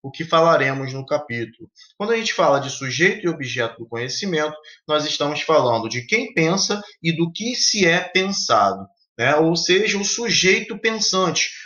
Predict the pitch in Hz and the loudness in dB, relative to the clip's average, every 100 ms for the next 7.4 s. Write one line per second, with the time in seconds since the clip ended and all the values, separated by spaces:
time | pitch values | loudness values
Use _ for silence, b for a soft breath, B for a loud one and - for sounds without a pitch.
0 | B 151 - 160 143 190 220 214 185 202 | B -8 -4 -2 2 0 0 -10 -10 -6
1 | 202 202 196 - 202 160 127 120 - B | -4 -4 -4 -4 -4 -4 -6 -8 -16 B
2 | B - 175 175 214 226 247 170 170 233 | B -6 0 4 4 4 0 2 4 4
3 | 262 190 170 170 175 170 170 208 165 147 | 4 0 -2 -2 0 0 0 -2 -2 -4
4 | 143 B B B 160 160 - 208 254 247 | -6 B B B -8 -8 -6 -2 -2 -4
5 | - - 185 180 165 - 185 196 190 190 | -6 2 4 4 0 -6 -6 -4 -6 -6
6 | 196 180 - 151 151 156 151 - 160 170 | -6 -2 -2 -4 -4 -4 -4 -2 -2 -2
7 | 165 123 107 104 | -2 -2 -2 -8